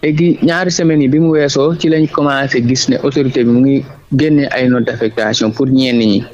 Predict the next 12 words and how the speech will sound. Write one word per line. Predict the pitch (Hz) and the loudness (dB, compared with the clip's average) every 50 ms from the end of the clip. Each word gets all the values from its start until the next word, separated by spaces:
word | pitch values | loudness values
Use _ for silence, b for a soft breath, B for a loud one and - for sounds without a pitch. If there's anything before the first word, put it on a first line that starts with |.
| - - - - - _ _ _ - - _ _ - - - _ _ | -20 -20 -20 -20 -20 _ _ _ -20 -20 _ _ -20 -20 -20 _ _
waaye | 131 131 127 131 - - | -4 -2 -2 -2 -2 -2
am | 160 160 | 0 2
na | 143 131 | 2 2
ñeneen | 127 143 165 180 185 175 160 | 2 2 2 0 2 2 2
ñu | 151 135 | 2 2
des | 131 135 127 - | 0 -2 -2 -2
ñoo | 131 127 127 | -2 0 0
xam | 127 123 117 | 2 2 2
ne | 113 | 2
ba | 107 110 127 | 2 0 2
léegi | 131 131 131 127 117 113 123 147 - - - - _ - - - - _ _ - _ _ _ _ _ _ _ - | 2 2 2 0 0 0 0 -2 -2 -4 -12 -20 _ -20 -20 -20 -20 _ _ -20 _ _ _ _ _ _ _ -6
amuñu | 131 139 139 127 123 120 | -2 0 2 2 2 2